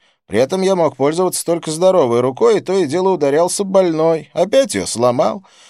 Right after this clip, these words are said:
опять ее вправили, опять возникло заражение, она распухла. Так что теперь я сижу с ребенком, а Камила работает. Понятно?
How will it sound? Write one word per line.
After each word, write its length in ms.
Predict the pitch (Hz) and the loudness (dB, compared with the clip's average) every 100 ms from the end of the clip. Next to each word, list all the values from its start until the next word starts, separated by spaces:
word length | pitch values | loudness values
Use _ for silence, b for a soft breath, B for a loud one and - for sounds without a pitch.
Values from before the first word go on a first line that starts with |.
| b | b
опять 380 | 165 180 226 143 | 0 2 2 2
ее 140 | 135 | 0
вправили, 540 | 123 143 180 185 175 156 | 0 2 4 4 2 0
опять 340 | 151 196 160 | 2 0 0
возникло 480 | 156 143 180 - 147 | 0 0 -2 -2 -2
заражение, 720 | 143 139 117 110 170 160 135 | 2 2 0 0 -2 0 0
она 180 | 127 160 | 2 2
распухла. 760 | 147 113 - 165 190 180 165 143 _ _ _ _ _ _ _ | 2 0 -4 -2 0 0 -2 -2 _ _ _ _ _ _ _
Так 200 | 113 269 | -2 -2
что 200 | - - | -2 -4
теперь 260 | 254 254 254 | -2 0 2
я 160 | 254 | 2
сижу 340 | 233 220 190 220 | 2 0 0 0
с 80 | 208 | 0
ребенком, 580 | 202 139 139 139 156 | 0 2 2 0 0
а 80 | 147 | 0
Камила 460 | - 120 110 151 196 | 2 0 0 0 0
работает. 560 | 92 85 87 90 90 | -2 -2 -8 -6 -8
Понятно? 680 | - 110 113 143 190 208 98 | 0 2 2 0 0 0 0